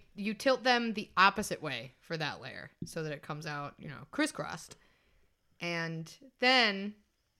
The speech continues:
you make the black layer and you put that on top. And that one should be filled all the way to the top of the shot glass or the sauce container or whatever you're using. And then you put it in the fridge for another half hour.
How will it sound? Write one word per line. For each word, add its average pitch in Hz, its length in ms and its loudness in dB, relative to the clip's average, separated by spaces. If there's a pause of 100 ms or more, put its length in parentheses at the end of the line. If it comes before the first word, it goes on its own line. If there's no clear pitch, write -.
(460)
you 190 100 -4
make 180 220 -2
the 170 80 -6
black 165 320 2
layer 147 340 -6 (1000)
and 151 480 -8 (380)
you 180 100 -12
put 180 200 -10
that 202 200 2
on 214 140 2
top. 262 360 6
And 180 120 -4
that 196 160 2
one 202 160 -2
should 180 220 -8
be 185 100 -6
filled 175 380 -2
all 165 120 -2
the 170 80 -2
way 160 200 0
to 160 120 -10
the 156 60 -6
top 147 320 -4
of 147 140 -8
the 139 280 -8 (580)
shot 151 300 -4
glass 208 380 4
or 160 240 -2
the 143 300 -8 (260)
sauce 170 400 -2
container 220 560 0
or 175 120 2
whatever 175 300 2
you're 175 140 4
using. 180 380 0 (400)
And 190 440 0 (720)
then 226 480 4
you 226 140 0
put 247 180 4
it 233 160 4
in 247 220 2
the 247 100 0
fridge 277 300 2
for 277 160 4
another 269 260 4
half 294 240 6
hour. 285 300 6